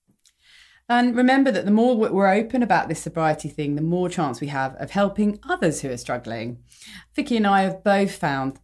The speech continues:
the more we talk, the more we heal. And we do talk quite a lot. <laughs> So we're healing fast here.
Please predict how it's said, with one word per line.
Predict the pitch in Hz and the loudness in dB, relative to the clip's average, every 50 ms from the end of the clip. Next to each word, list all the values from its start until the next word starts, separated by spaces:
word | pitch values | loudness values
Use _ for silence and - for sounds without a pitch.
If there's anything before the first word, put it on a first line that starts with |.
| _ _ | _ _
the | 170 170 | -4 0
more | 185 190 202 208 208 208 202 | 2 4 4 4 4 4 2
we | 190 208 208 | 2 0 -2
talk, | 202 - - 165 151 139 - - - | -2 -4 -4 -2 -2 -2 -2 -6 -6
the | - 156 | -6 -4
more | 147 151 151 151 147 143 | -2 0 0 0 0 0
we | 143 131 | -2 -4
heal. | 120 131 151 135 123 120 127 127 - - | -6 -6 -6 -4 -4 -4 -6 -8 -8 -6
And | - 156 156 | -2 0 2
we | 160 151 | 2 2
do | 151 170 165 151 147 147 151 | 2 2 2 2 2 0 -4
talk | - - - 175 175 175 175 - - - - - | -8 -6 -2 0 0 0 -2 -6 -14 -18 -20 -20
quite | - - - 165 170 175 175 - | -8 0 2 4 4 4 4 4
a | 220 | 4
lot. | 208 180 202 185 151 165 170 190 220 233 - - | 6 6 6 6 4 4 4 4 4 2 2 0
<laughs> | - - - - 605 640 - - 311 - 302 269 269 | 0 -2 -4 -8 -8 -2 2 4 4 6 6 4 4
So | - 381 349 330 | 4 4 4 6
we're | 330 349 359 - | 6 4 4 4
healing | 320 311 294 277 285 254 233 | 2 2 4 6 6 4 4
fast | 233 - 240 208 185 175 156 - - - - | 4 4 4 6 6 6 4 2 -4 -10 -10
here. | 156 143 131 120 123 123 | -8 -6 -4 -4 -4 -6